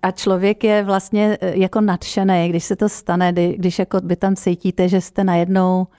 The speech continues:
na nějaký úplně jiný vlně, že ten rozhovor, eh, ovlivňuje ještě něco úplně jinýho než jenom vy a, a ten klient.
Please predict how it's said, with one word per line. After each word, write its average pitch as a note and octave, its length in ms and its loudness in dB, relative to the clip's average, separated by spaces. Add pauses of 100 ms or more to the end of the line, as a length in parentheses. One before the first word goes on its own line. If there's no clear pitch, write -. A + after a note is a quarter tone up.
(580)
na G3 120 4
nějaký F3 380 2
úplně G3+ 320 0
jiný G#3 240 4
vlně, F#3+ 500 0
že F#3+ 120 0
ten G#3 180 0
rozhovor, G3 500 0 (140)
eh, F#3 300 0 (480)
ovlivňuje G#3+ 560 2
ještě A3 260 -2
něco G#3 340 -2
úplně G#3+ 300 0
jinýho G#3+ 400 4
než G3+ 220 0
jenom G#3 340 2
vy F#3 540 2
a, F#3 200 0
a F#3 140 -6
ten F#3+ 200 -4
klient. D#3+ 380 -4